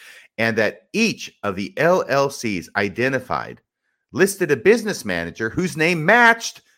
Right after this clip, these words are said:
that of a church employee. So much for your common names for your business manager, ma-, man-, <laughs> business managers, and your low social media profiles. This person figured out that all the business managers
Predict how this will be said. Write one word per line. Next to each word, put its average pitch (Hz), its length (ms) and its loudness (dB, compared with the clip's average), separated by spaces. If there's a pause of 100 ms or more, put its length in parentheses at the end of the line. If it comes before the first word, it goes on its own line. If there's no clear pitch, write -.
(100)
that 214 260 4
of 220 60 0
a 233 60 -2
church 247 360 -4
employee. 247 760 0 (380)
So 214 220 2
much 226 220 0
for 208 80 -6
your 185 140 2
common 202 420 0
names 190 340 -4
for 175 80 -8
your 139 120 0
business 175 420 -2
manager, 117 560 -2 (380)
ma-, 113 240 2
man-, 120 260 2
<laughs> - 80 -12
business 165 300 2
managers, 127 360 -2
and 123 200 -4
your 127 100 -2
low 139 380 2 (260)
social 170 380 -2
media 170 340 -2
profiles. 101 580 -2
This 180 180 -4
person 135 440 -4 (440)
figured 156 340 -2
out 107 320 0
that 98 160 -4 (120)
all 160 280 2
the 160 120 -6
business 117 460 -8
managers 95 520 -6